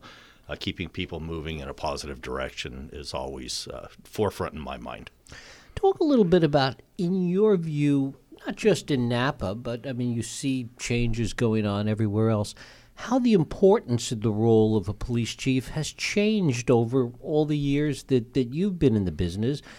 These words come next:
Speaker 2: and it has really become somebody that is, that is much more involved in the, in the life and the fabric of,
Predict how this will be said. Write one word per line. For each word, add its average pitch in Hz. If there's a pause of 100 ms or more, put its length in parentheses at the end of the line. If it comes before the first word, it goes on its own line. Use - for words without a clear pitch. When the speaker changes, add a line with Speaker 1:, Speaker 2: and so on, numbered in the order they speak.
(260)
Speaker 2:
and 202
it 175
has 175
really 233
become 202
somebody 127
that 135
is, 131
that 151
is 135
much 202
more 190
involved 143
in 123
the, 123
in 156
the 127
life 123
and 135
the 117
fabric 131
of, 143